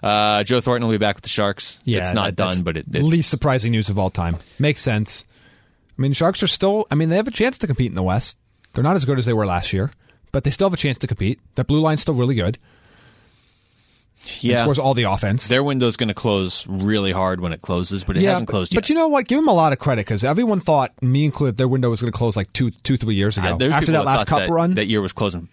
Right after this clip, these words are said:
Speaker 1: the window was closing five years ago.
Speaker 2: Yeah,
Speaker 1: People
Speaker 2: and
Speaker 1: thought
Speaker 2: they,
Speaker 1: that.
Speaker 2: they've done a great job of keeping it open. And look, the West is weird. Like, eh, like,
Speaker 1: That's
Speaker 2: eh,
Speaker 1: the point. There's really no
Speaker 2: Nashville
Speaker 1: great team.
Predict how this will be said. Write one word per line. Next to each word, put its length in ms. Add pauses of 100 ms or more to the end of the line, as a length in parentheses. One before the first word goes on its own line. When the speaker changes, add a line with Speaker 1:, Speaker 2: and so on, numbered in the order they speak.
(100)
Speaker 1:
the 160
window 180
was 80
closing 220
five 300
years 180
ago. 100
Speaker 2:
Yeah, 220
Speaker 1:
People 140
Speaker 2:
and 80
Speaker 1:
thought 140
Speaker 2:
they, 80
Speaker 1:
that. 140
Speaker 2:
they've 140
done 120
a 60
great 360
job 220
of 80
keeping 260
it 60
open. 300
And 200 (480)
look, 240
the 80
West 360
is 140
weird. 520 (440)
Like, 260
eh, 280
like, 360
Speaker 1:
That's 200
Speaker 2:
eh, 40
Speaker 1:
the 60
point. 240
There's 180
really 200
no 220
Speaker 2:
Nashville 500
Speaker 1:
great 220
team. 180